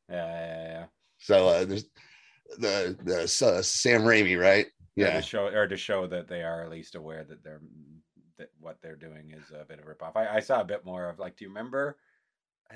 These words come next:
Speaker 1: It's, uh, he, he felt really kinda John Ritter-esque on Three's Company, and not, like, in the best ways. Like, I saw him closer to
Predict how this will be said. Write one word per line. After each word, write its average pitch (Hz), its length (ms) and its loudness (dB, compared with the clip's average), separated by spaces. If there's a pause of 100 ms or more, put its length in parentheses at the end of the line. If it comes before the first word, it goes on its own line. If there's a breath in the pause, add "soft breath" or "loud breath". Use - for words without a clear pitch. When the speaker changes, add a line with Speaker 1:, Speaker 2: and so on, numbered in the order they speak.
(100)
Speaker 1:
It's, - 180 -18
uh, 123 300 -14
he, 127 160 -8
he 131 80 -8
felt 156 240 2
really 123 200 2
kinda 101 220 0
John 95 440 -6
Ritter-esque 92 720 -6
on 92 180 -4
Three's 95 320 -16
Company, 101 420 -8
and 113 100 -6
not, 123 200 -4
like, 190 180 -2
in 123 100 -6
the 117 80 -6
best - 560 -12
ways. 85 300 -14
Like, 117 160 0
I 120 40 -2
saw 160 180 6
him 147 100 -2
closer 120 480 -2
to 110 80 -2